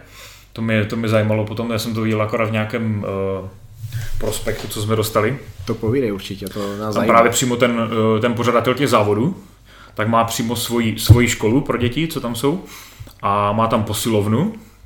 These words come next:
Speaker 1: a v té posilovně jsou zmenšené stroje. Normálně hammer strength stroje, ale prostě z-, zmenšené jednou tolik, dá se říct, a udělané pro děti.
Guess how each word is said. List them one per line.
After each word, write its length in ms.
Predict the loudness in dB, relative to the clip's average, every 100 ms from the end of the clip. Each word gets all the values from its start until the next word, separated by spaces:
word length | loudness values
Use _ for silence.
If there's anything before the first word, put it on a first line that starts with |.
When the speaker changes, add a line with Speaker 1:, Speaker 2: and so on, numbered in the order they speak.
| -16 -4 -4 -4 -2
Speaker 1:
a 640 | 0 2 2 2 0 0
v 100 | 0
té 80 | -2
posilovně 520 | -2 0 2 2 0
jsou 520 | 0 0 2 2 0
zmenšené 500 | 0 0 0 0 -2
stroje. 320 | -2 -2 -2 -4 -14 -20 -20 -6
Normálně 280 | 2 4 4
hammer 180 | 2 0
strength 320 | -2 -2 -2
stroje, 380 | -2 0 0 -2 -8 -20 -20 -20 -20 -20 -6
ale 160 | -2 0
prostě 360 | -2 -6 -4 -4
z-, 140 | -2
zmenšené 580 | -2 0 0 0 0 0
jednou 240 | 0 0 -2
tolik, 240 | -2 0
dá 120 | 0 0
se 160 | -2
říct, 340 | -4 -6 -12 -8
a 220 | -4 -2
udělané 340 | -2 0 0 0
pro 140 | 0
děti. 280 | -2 -2